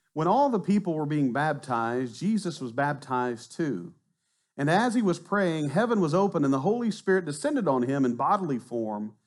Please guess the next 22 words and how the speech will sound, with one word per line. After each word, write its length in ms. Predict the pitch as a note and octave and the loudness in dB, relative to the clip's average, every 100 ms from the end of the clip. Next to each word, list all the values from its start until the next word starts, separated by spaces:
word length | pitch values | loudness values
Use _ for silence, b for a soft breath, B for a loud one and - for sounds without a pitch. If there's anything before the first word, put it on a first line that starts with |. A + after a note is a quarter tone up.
| _ _ - | _ _ -8
like 240 | B2+ C#3+ | -6 -4
a 60 | A2 | -4
dove. 500 | A#2 C#3 G2+ - - _ _ _ _ _ _ - | 0 0 0 -6 -18 _ _ _ _ _ _ -6
And 100 | B2 | -4
a 20 | |
voice 340 | A#2 F3+ F3+ | 0 2 0
came 280 | - E3+ E3 | 0 0 0
from 220 | D#3+ C#3+ | 0 -2
heaven, 500 | C3 D3 G#2+ G2 G2 - _ _ _ _ _ | 0 0 -2 -6 -10 -14 _ _ _ _ _
"You 200 | G#2+ B2+ | -4 0
are 100 | B2+ | 0
my 180 | A#2+ A#2+ | 0 -2
Son, 460 | A#2+ - B2+ G#2+ G#2 | -4 -4 -4 -2 -4
whom 220 | B2 C3+ | 0 0
I 120 | C3 | 0
love. 540 | C3+ A#2+ G2+ F#2+ F#2+ - _ _ _ _ | 0 0 -2 -4 -8 -16 _ _ _ _
With 300 | - B2 B2+ | -2 0 0
you 480 | C#3 E3 A#2 E2 E2 _ _ _ _ | 0 0 -2 -4 -10 _ _ _ _
I 200 | A2 A#2+ | -4 -2
am 200 | A#2+ A2 | 0 -2
well 300 | A2 G#2 G2 | -2 -2 -2
pleased." 720 | F#2+ - B2+ F2 E2 - _ | -4 -4 -4 -4 -10 -20 _